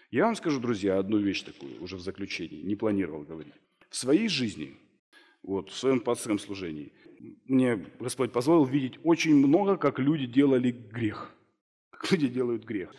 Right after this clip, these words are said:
Это одна из трудностей, чтобы я смотрел на людей и не видел все время грех, чтобы я людей видел. Понимаете, да? Просто уже, чтобы лица не ассоциировались людей с грехом, который они делают.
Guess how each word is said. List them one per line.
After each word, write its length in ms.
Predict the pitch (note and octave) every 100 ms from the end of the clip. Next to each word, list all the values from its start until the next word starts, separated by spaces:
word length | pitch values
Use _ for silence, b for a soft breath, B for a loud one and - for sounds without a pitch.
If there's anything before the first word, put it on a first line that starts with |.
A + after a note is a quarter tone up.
| b
Это 120 | - D3+
одна 200 | D#3 E3+
из 80 |
трудностей, 460 | E3+ F#3 B2+ A#2 G#2+
чтобы 260 | - C3+ C#3+
я 60 |
смотрел 440 | D3 C3+ C#3+ E3+ E3
на 80 |
людей 300 | C3+ B2+ C#3+
и 120 | D3+ C#3+
не 120 | C3+
видел 280 | C3+ D3+ B2
все 180 | - B2
время 260 | B2+ A#2+
грех, 380 | A2+ C3+ A#2 -
чтобы 240 | - G2+
я 60 | A2
людей 280 | A#2 A2+ G#2
видел. 320 | F2+ E2 D2+ - _ _ _ _ _ _ _ _ _
Понимаете, 500 | G2+ A2 B2 A#2 F2
да? 160 | G#2+ A2 b _
Просто 380 | A#2 A#2+ - C3
уже, 420 | B2 A#2 B2 A2 b b - F2+
чтобы 340 | - B2+ A#2+
лица 260 | C3+ D#3+ C3+
не 100 | B2+
ассоциировались 800 | B2+ B2+ - C#3+ C#3 B2+ A2+ G#2+
людей 240 | B2 B2+
с 60 | A2
грехом, 580 | A#2 B2+ - C#3 G#2 E2
который 340 | F#2 F2 E2
они 120 | E2
делают. 380 | D2+ D2+ D2+ -